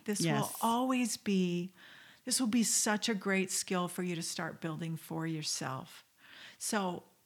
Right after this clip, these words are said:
Speaker 1: back to the beginning, blind spots. How are you going to take what's showing up in your life right now that you're not happy with or that you feel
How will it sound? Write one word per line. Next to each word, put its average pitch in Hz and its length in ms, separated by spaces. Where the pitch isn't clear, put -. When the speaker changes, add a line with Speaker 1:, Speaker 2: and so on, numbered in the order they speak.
Speaker 1:
back 247 340
to 247 100
the 247 100
beginning, 165 680
blind 208 420
spots. - 640
How 240 720
are 240 80
you 190 680
going 214 500
to - 180
take - 540
what's 214 340
showing 202 500
up 165 200
in 165 140
your 180 260
life 170 440
right 165 320
now 160 300
that - 140
you're 185 320
not 233 300
happy 226 480
with 156 360
or 202 140
that 180 160
you 196 160
feel 190 360